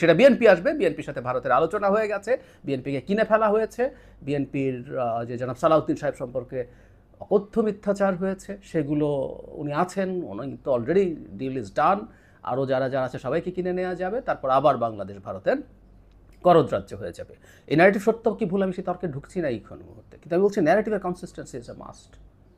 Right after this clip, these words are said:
is a must। এখন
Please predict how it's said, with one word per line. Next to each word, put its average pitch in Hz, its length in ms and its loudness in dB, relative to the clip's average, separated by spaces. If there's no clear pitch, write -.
is 254 160 10
a - 80 8
must। - 300 -2
এখন 196 320 4